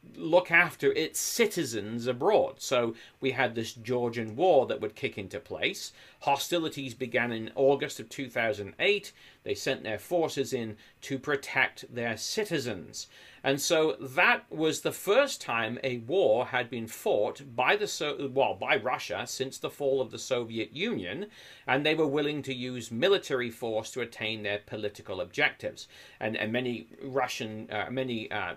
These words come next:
countries in Europe especially, um, would, uh, would, um, criticize Russia for this, and, and one of them was Ukraine, um, their President Lukashenko, who basically said, "Well, because of what Russia's done here, we are not going to,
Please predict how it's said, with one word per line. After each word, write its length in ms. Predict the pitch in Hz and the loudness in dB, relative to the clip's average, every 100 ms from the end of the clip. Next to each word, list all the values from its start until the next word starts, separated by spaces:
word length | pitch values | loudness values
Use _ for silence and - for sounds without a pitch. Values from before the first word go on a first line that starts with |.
| - | -10
countries 460 | - 165 170 139 113 | -2 0 0 -4 -4
in 120 | 107 | -4
Europe 280 | 147 151 - | 2 2 2
especially, 720 | 104 - 160 - 107 95 101 - - - | -4 -2 -2 -4 -8 -8 -8 -16 -20 -6
um, 460 | 107 104 92 92 - | -4 -4 -6 -12 -12
would, 440 | - 127 117 113 113 | -10 -2 0 0 0
uh, 320 | 101 95 92 98 | 0 0 -2 -4
would, 260 | 98 92 - _ _ - | -8 -8 -18 _ _ -8
um, 460 | 82 87 87 80 80 - | -6 -6 -10 -14 -16 -2
criticize 680 | 277 269 - 104 90 92 | 0 0 -2 -6 -6 -6
Russia 320 | 110 92 - 92 | -6 -6 -8 -10
for 280 | - 85 | -6 -4
this, 180 | 165 208 | -4 -6
and, 100 | - | -8
and 160 | 127 127 | -6 -2
one 200 | 196 - | -2 -2
of 100 | 127 | -4
them 220 | 110 113 | -6 -4
was 260 | 113 101 - | -4 -6 -10
Ukraine, 840 | 120 117 120 - 147 139 80 185 233 - - - | -10 -8 -10 -4 0 0 0 -6 -8 -16 -20 -8
um, 240 | 113 107 117 | -4 -2 0
their 160 | 117 | 0
President 520 | 113 151 135 127 120 | 0 2 2 0 -4
Lukashenko, 920 | 123 123 104 - 226 247 - 92 110 135 - - - | -6 -8 -8 0 0 0 -2 0 0 -4 -14 -4 0
who 100 | 131 | 6
basically 580 | 170 196 160 - 123 | 8 6 2 -4 -6
said, 340 | 117 135 135 117 | 0 4 4 4
"Well, 200 | 120 117 | 0 0
because 320 | 113 202 208 | 0 -2 -2
of 100 | 113 | -2
what 160 | 101 - | -2 -2
Russia's 320 | 98 - 95 | -4 -4 -6
done 240 | 104 87 | -4 -4
here, 400 | 90 139 135 113 - - - - | -4 -2 0 0 -6 -20 -20 -10
we 180 | 123 131 | 2 4
are 160 | 123 | 4
not 500 | 120 143 208 269 - | 2 0 0 0 -4
going 420 | 127 131 120 120 113 | 2 4 4 0 -4
to, 420 | - 104 101 | -2 0 -2